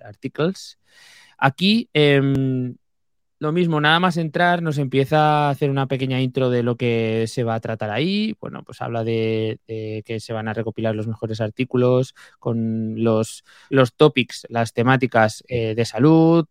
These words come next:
Speaker 1: felicidad, creatividad, productividad y mucho más. Te da también a la derecha otro cajetín para que te suscribas a,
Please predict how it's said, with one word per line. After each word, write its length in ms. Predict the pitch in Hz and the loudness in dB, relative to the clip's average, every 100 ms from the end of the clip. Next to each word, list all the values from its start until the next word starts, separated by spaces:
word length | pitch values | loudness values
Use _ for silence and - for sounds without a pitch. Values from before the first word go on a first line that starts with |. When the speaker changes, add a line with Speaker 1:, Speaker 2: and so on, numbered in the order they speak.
| _ | _
Speaker 1:
felicidad, 640 | 120 113 117 127 135 139 | -8 -6 0 2 4 4
creatividad, 500 | 135 117 107 110 131 | 2 -4 -4 0 0
productividad 480 | 135 117 104 113 120 | 0 -2 -2 0 2
y 100 | 117 | 2
mucho 220 | 117 117 | 0 -2
más. 280 | 139 202 - _ - _ | 2 2 0 _ -20 _
Te 120 | - 139 | 0 4
da 140 | 160 | 4
también 240 | 165 170 | 2 0
a 40 | 156 | 0
la 140 | 147 | 0
derecha 420 | 143 143 - 135 | 2 0 2 2
otro 240 | 131 127 131 | 2 0 -4
cajetín 680 | 127 - 120 160 156 120 120 _ _ | -6 -6 -4 -2 -2 -4 -10 _ _
para 180 | 123 117 | -4 -2
que 80 | 113 | -2
te 100 | 117 | -6
suscribas 640 | - - 143 151 123 117 | -8 -6 0 2 0 -2
a, 460 | 117 110 107 107 | -8 -8 -8 -12